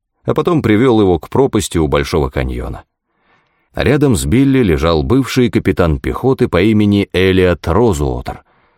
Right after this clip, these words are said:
Он лечился от затяжного запоя. Именно Розуотер пристрастил Билли к научной фантастике и особенно к сочинениям некоего Килгора Траута.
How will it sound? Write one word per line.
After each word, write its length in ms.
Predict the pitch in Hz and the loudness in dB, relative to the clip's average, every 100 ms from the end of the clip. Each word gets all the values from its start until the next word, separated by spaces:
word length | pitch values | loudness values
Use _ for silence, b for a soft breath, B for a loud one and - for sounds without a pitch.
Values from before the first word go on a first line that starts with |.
| _ | _
Он 180 | 165 151 | -2 0
лечился 560 | 123 - 143 123 110 | 0 0 -2 0 0
от 80 | 98 | 0
затяжного 580 | 80 90 82 71 71 65 | 0 0 0 -2 -4 -4
запоя. 500 | 65 67 57 53 - _ _ _ _ - | -8 -10 -12 -12 -16 _ _ _ _ -4
Именно 400 | 156 156 139 117 | 0 2 2 2
Розуотер 760 | 151 143 92 82 67 - 69 | 2 2 2 0 0 -4 -8
пристрастил 680 | - 90 - 90 - 151 135 | -2 -2 -2 -4 -2 -2 -2
Билли 420 | 82 135 123 113 | 0 0 0 -2
к 100 | - | -2
научной 560 | 76 80 95 - 76 67 | -2 0 -2 -2 -6 -4
фантастике 880 | - 62 - - - - - - - _ _ | -4 -6 -4 -4 -4 -8 -8 -10 -12 _ _
и 160 | 69 62 | -4 -2
особенно 760 | 55 52 - 151 120 73 60 | -2 -4 -2 0 0 0 -4
к 60 | - | -6
сочинениям 760 | - 76 80 135 143 127 90 | -6 -4 -2 0 0 0 0
некоего 580 | 90 131 120 113 117 117 - _ | 0 0 0 0 0 -2 -6 _
Килгора 540 | - 117 104 98 101 | 0 2 2 2 0
Траута. 560 | 92 101 92 60 - - | -2 -4 -4 -4 -10 -16